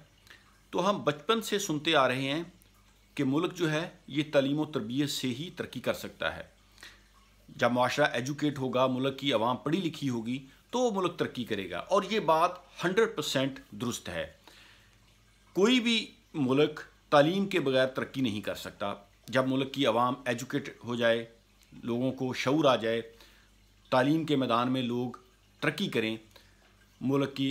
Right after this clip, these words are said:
स्कूल, कॉलेजेस, यूनिवर्सिटीज़ का निज़ाम बेहतर हो जाए और लोग जो हैं वो पढ़ लिख जाएं, तो वो माशरा, वो मुल्क तरक्की कर जाता है।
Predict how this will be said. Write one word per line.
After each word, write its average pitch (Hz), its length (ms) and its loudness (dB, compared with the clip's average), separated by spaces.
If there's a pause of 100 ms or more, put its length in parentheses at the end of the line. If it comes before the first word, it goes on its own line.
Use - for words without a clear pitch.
(260)
स्कूल, 139 540 -2
कॉलेजेस, 127 460 2
यूनिवर्सिटीज़ 147 640 0
का 139 140 4
निज़ाम 131 340 0
बेहतर 196 260 -2
हो 139 140 -2
जाए 113 300 2 (540)
और 160 200 6
लोग 180 240 2
जो 190 140 -4
हैं 180 160 0
वो 185 120 -4 (140)
पढ़ 247 140 6
लिख 202 200 -4
जाएं, 101 220 -2 (400)
तो 233 60 -6
वो 240 120 2
माशरा, 170 360 4
वो 170 120 2
मुल्क 160 260 -2
तरक्की 135 240 -4
कर 101 160 0
जाता 90 280 -8
है। 92 160 -14